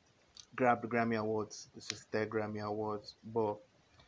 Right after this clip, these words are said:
I'm going to state some obvious facts about the sixty-third Grammy Awards and why Burna Boy deserved that.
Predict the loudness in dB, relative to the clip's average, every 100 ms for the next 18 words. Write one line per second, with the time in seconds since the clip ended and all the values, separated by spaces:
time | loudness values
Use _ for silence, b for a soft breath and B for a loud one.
0 | b _ 4 6 8 4 4 4 6 2
1 | 0 4 6 6 4 -2 0 0 -4 -18
2 | -20 _ _ -10 2 4 4 0 -10 -8
3 | -12 -12 0 0 2 -2 -2 0 0 0
4 | -2 -8 -10 -8 0 4 6 4 0 -10
5 | _ -20 _ 0 4 4 2 0 0 -6
6 | -16 _ _ _ _ -6 -4 2 2 2
7 | -4 -4 0 0